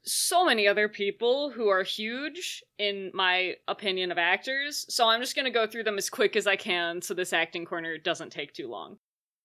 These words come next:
Leonardo, played by Clark Gregg. Agent Coulson,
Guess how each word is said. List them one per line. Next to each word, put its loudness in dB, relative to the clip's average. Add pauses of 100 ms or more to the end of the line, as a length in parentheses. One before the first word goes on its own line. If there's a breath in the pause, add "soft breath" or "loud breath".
Leonardo, 6 (360)
played 2
by 2
Clark 8
Gregg. 6 (320)
Agent 2
Coulson, 0